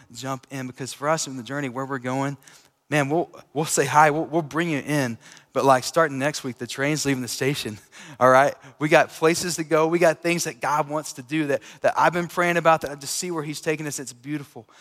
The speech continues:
all right? So that's my challenge to you guys. Jump in.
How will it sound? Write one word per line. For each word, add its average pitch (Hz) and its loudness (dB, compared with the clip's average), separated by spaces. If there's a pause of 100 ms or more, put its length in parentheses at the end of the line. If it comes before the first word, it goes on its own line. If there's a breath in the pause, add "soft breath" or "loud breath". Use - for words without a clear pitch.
(120 soft breath)
all 143 2
right? 156 2
So - -8
that's 175 2
my 151 -2
challenge 165 -4
to 147 -10
you 147 -8
guys. 127 -8 (280 loud breath)
Jump 151 0 (160)
in. 143 -8